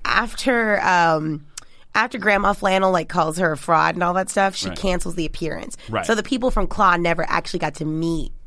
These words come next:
Speaker 1: um, Rue
Speaker 2: Right,
Speaker 1: slash
Speaker 2: right,
Speaker 1: Millie.
Speaker 2: right.
Speaker 1: So
Speaker 2: So that's how she can take her spot, except for the fact that she has died.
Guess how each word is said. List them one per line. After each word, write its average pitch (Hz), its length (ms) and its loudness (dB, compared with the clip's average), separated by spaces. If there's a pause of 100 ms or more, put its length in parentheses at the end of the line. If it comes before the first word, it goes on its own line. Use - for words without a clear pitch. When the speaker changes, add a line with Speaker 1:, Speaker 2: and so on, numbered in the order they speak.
(160)
Speaker 1:
um, 147 360 -8 (400)
Rue 156 520 2
Speaker 2:
Right, 151 260 6
Speaker 1:
slash 190 280 4
Speaker 2:
right, 127 200 4
Speaker 1:
Millie. 113 120 2
Speaker 2:
right. 90 320 -2 (320)
Speaker 1:
So 185 760 0 (460)
Speaker 2:
So 170 100 4
that's 151 260 2
how 151 120 2
she 131 180 -2
can 117 140 -4
take 113 180 0
her 107 100 -6
spot, 180 440 2
except - 480 -6
for 226 120 -4
the 202 120 -2
fact 185 320 -2
that 175 180 -2
she 339 360 0
has 135 280 -2
died. 139 540 0